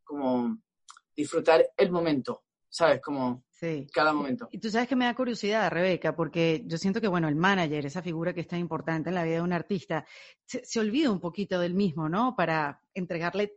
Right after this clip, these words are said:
Speaker 2: todo, pues, conocimiento y el corazón, porque, bueno, son relaciones que son, este, digamos,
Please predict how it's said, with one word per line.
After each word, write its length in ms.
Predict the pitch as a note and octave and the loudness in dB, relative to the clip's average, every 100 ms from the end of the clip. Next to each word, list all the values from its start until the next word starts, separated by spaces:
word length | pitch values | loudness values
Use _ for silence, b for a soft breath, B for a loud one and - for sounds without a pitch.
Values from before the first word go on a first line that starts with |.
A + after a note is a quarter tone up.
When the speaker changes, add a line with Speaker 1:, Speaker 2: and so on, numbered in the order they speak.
| _ | _
Speaker 2:
todo, 400 | A3 G3+ G3+ G3 | 2 4 4 0
pues, 200 | F3+ - _ | -4 -4 _
conocimiento 920 | F#3+ E3+ - E3+ F#3 A3 A#3 B3 C4 | 0 0 -2 -2 0 2 2 4 4
y 140 | A3 | 4
el 240 | E3 D3+ D3 | 2 -2 -4
corazón, 560 | E3+ D#3 - A3+ A3+ | -2 -2 -2 -2 -2
porque, 220 | D#3+ D3 E3+ | -2 -2 -2
bueno, 180 | A#3+ | -2
son 160 | F3 D3 | -2 -4
relaciones 480 | A3 A3 - F#3 G#3+ | -4 -6 -6 -6 -6
que 100 | F#3 | -8
son, 400 | F3 F#3 G3+ G3 _ b b b _ | -8 -6 -6 -10 _ b b b _
este, 640 | F3+ C#3+ - E3 D3+ C#3 | -8 -6 -2 0 0 -4
digamos, 720 | - - - E3 E3+ G#3+ G3+ | -8 -12 -10 -4 -2 -2 -4